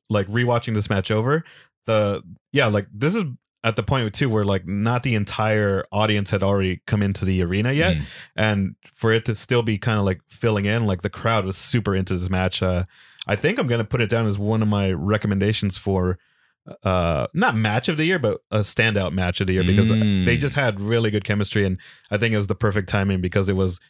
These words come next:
Speaker 1: kind of the opening match, even though it wasn't on, you know, it's on the pre-show.
Speaker 2: Mm-hmm.
Speaker 1: They did, it felt like a, it actually felt like a regular opening match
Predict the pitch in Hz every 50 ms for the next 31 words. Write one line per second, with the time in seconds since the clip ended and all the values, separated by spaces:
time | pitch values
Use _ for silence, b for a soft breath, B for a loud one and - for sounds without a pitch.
0 | b _ - 156 151 127 117 107 104 98 104 110 107 123 110 107 104 104 107 107
1 | 107 - - 110 98 101 98 98 98 95 95 90 92 95 95 95 95 95 - -
2 | 101 95 90 85 - _ _ _ _ _ _ _ - 110 98 85 78 - - 92
3 | - 107 98 87 - - 98 101 101 - - 135 147 156 127 110 104 101 104 107
4 | 104 - _ - 110 107 104 101 95 - _ _ _ _ - 110 - - 113 110
5 | 104 98 - _ _ _ - 117 110 - - 147 151 156 - 131 123 117 - 117
6 | 107 101 98 95 92 92 b b b b b b b b _ - 117 117 131 139
7 | - - 135 113 - 139 127 123 104 101 110 107 104 - - - 104 104 104 101
8 | 107 107 107 113 107 107 101 - 110 107 113 107 101 101 98 98 101 95 -